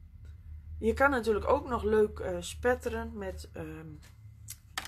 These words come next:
hoe heet dat ook alweer? Met de, de postkaas. Postkaas, eh, zijn er ook in allerlei kleurtjes. Even goed schudden. En dan gebruik ik altijd even mijn, ehm, ja,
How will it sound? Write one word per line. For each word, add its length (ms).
hoe 100
heet 120
dat 180
ook 120
alweer? 300
Met 200
de, 220
de 300
postkaas. 800
Postkaas, 760
eh, 200
zijn 300
er 80
ook 220
in 120
allerlei 360
kleurtjes. 760
Even 280
goed 200
schudden. 600
En 100
dan 120
gebruik 340
ik 120
altijd 260
even 340
mijn, 220
ehm, 280
ja, 220